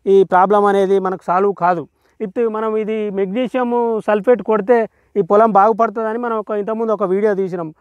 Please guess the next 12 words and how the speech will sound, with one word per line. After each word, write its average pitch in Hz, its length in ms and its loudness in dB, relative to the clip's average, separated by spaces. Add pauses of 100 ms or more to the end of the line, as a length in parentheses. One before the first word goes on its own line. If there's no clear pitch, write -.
(280)
ఇది 202 140 4
మెగ్నీషియంతోని 208 800 -2
మ్యాజిక్ 190 420 0
చేయొచ్చు 190 280 2
అనేటటువంటి. 180 720 0 (260)
ఈ 190 60 4
పంట 175 260 2
పొలంలో 202 460 4
మళ్ళీ 185 260 2
రెండోసారి 190 440 2
కూడా 180 140 0
ఉన్నాము. 180 340 -2